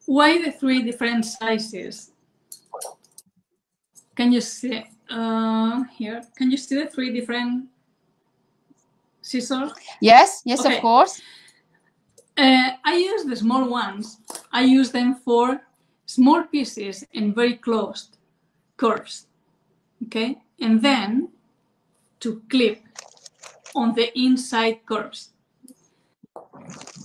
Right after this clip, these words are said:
Speaker 1: Do you want to translate or you want me to finish all of them?
Speaker 2: No, no,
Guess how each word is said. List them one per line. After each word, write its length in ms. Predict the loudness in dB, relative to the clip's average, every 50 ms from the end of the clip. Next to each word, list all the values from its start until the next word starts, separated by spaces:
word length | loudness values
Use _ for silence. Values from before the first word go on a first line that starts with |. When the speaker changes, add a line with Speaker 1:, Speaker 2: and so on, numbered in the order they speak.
| -20 -20 -20 _ -20 _ _ -20 -14 -6 -2
Speaker 1:
Do 80 | 0
you 100 | 0 2
want 180 | 2 2 0 0
to 460 | 0 0 2 2 2 0 0 0 -2 -4 -4 -4
translate 500 | -2 0 2 2 2 0 0 -2 -2 -2
or 140 | 0 2 2 2
you 160 | 2 0 0
want 140 | 0 2 2
me 80 | 0 0
to 200 | 0 -2 -4 -4 -6 -12
finish 480 | -10 -10 -10 -10 -12 -14 -16 -20 -20 _ _ _ -14
all 140 | -10 -10 -8
of 60 | -6
them? 420 | -6 -6 -6 -6 -6 -8 -8 -12 -16 -20 _ _ _ _ _ _ _ _ _ -6
Speaker 2:
No, 240 | -2 0 4 6 6
no, 140 | 8 8